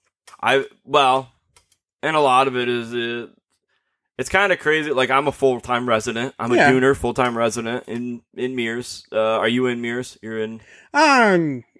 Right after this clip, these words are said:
Speaker 2: I've lived in Mears. I live in Hart. It, yeah, I've been around, but
Speaker 1: Okay.
Speaker 2: I'd consider myself, at this point, enough of a local. And
Speaker 1: Local. Well, that's what, so it tends to, there's a ton of people that have second homes or campers, seasonals, you know, all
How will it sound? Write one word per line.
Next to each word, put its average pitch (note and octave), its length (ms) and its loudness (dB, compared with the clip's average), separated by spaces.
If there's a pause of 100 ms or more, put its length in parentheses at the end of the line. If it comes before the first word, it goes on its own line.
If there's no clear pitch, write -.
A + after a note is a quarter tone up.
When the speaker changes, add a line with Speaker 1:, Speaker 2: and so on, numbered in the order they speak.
(340)
Speaker 2:
I've D#3+ 460 4
lived D3+ 240 4
in D3+ 140 4
Mears. C#3+ 440 2
I B2 60 0
live B2+ 240 -2
in A#2+ 140 -6
Hart. C3+ 500 2
It, C3+ 180 -2 (160)
yeah, D3+ 240 2
I've F#3+ 160 2
been C#4+ 140 2
around, C#3 540 2
but B2 140 0
Speaker 1:
Okay. F#2+ 140 -2
Speaker 2:
I'd A3+ 140 2
consider A3+ 260 0
myself, C3 340 0 (420)
at C3+ 180 -2
this D3 140 2
point, G#2+ 240 -8
enough C3 340 0
of C3 100 -6
a A#2 80 -6
local. A2+ 560 0
And G#2 180 -10
Speaker 1:
Local. G#2 540 -6 (440)
Well, D#3 200 4
that's E3 220 4
what, C#3+ 220 -2
so C#3 280 4 (920)
it C#3+ 260 2
tends G#3+ 300 0
to, D3 60 0
there's C3+ 320 2
a A2+ 40 -10
ton F3+ 300 2
of C3+ 80 -4
people B2+ 240 -6
that A2+ 100 0
have A2+ 200 0
second - 300 -6
homes A2+ 340 -10
or G2 40 -10
campers, A2 500 -4
seasonals, G#2 500 -6
you A2 60 -14
know, A2 120 -2
all A#2+ 160 2